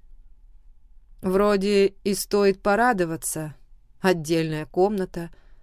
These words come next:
Нам не придется жить вместе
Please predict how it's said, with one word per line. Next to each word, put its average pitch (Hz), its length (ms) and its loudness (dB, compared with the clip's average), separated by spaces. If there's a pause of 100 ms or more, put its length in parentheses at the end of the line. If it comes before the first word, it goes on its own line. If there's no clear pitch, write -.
(500)
Нам 220 280 2
не 220 100 0
придется 208 680 -2
жить 170 260 -8
вместе 170 680 -4